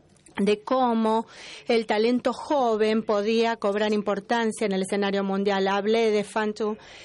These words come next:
quien es un, un guitarrista fantástico, y conté la historia de Fantu y puse su video, lo proyecté y luego él apareció en el escenario, empezó a tocar la guitarra y fue increíble. La gente lloraba,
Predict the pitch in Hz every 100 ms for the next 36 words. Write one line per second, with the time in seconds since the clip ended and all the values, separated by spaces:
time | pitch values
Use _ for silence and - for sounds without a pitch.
0 | - - 220 214 220 - 220 214 208 208
1 | 208 208 - - - - 202 202 196 190
2 | 185 196 190 190 226 - 208 190 190 -
3 | 196 208 220 240 269 269 277 277 359 285
4 | - 233 226 220 254 254 254 247 254 -
5 | - - - 254 254 294 294 - 226 226
6 | 240 339 320 262 240 240 254 269 269 226
7 | 208 208 247 - 302 311 269 285 294 302
8 | 302 247 240 - 254 247 233 220 220 254
9 | 269 294 269 202 226 233 226 226 208 208
10 | - 269 240 233 247 269 240 - - 320
11 | 339 - - 330 339 330 339 294 269 254
12 | 233 226 226 - 330 330 330 - 226 240
13 | 294 285